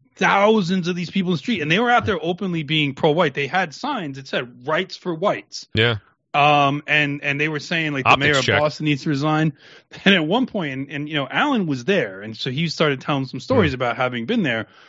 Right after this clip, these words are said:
Speaker 1: Uh, they were there distributing leaflets for the Alliance, and they were well received.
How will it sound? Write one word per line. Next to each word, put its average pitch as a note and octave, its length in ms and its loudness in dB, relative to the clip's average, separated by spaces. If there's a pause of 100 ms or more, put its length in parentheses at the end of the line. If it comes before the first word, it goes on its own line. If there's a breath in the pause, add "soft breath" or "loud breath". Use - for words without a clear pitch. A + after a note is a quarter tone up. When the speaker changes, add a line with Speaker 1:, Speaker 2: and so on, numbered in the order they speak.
(260 soft breath)
Speaker 1:
Uh, B2 200 4
they C3+ 160 2
were C#3 120 4
there C#3 160 4
distributing C3 520 -2
leaflets C3+ 400 -2
for C3 180 -4
the A#2+ 120 -2
Alliance, C3 460 2
and B2 200 -6
they C#3 80 4
were E3 120 8
well B3+ 300 4
received. C#4 760 -8